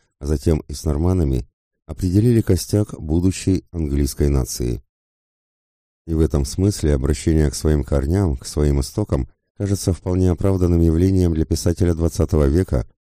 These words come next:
разочаровавшегося в объективной истине Гегеля, в идее закономерности исторического процесса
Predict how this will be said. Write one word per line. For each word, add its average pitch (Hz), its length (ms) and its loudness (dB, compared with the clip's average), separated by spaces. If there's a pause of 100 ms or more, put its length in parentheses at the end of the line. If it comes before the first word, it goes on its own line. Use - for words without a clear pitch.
разочаровавшегося 73 1000 -2
в 71 80 2
объективной 82 640 2
истине 80 460 0
Гегеля, 65 520 0 (400)
в 82 120 0
идее 95 260 6
закономерности 82 840 2
исторического 80 600 0
процесса 90 600 -2